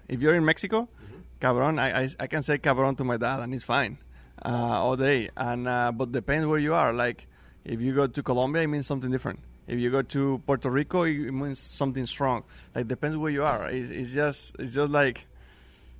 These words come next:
Speaker 1: you know, it just depends where you are is what, is what it means. But,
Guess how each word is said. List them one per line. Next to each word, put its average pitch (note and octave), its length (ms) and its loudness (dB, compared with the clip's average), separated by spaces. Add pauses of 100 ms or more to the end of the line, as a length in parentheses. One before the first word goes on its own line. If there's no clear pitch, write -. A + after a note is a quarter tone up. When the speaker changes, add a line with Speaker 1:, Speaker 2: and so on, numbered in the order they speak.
(100)
Speaker 1:
you C#3 100 0
know, C#3+ 100 4
it D3 160 2
just D#3 180 0
depends D#3 340 0
where C#3+ 160 4
you A#2+ 160 4
are C3+ 300 4
is B2 160 -4
what, B2 220 0
is A#2+ 220 -4
what B2 160 -2
it A#2 80 -2
means. B2 360 -8
But, A#2+ 260 -2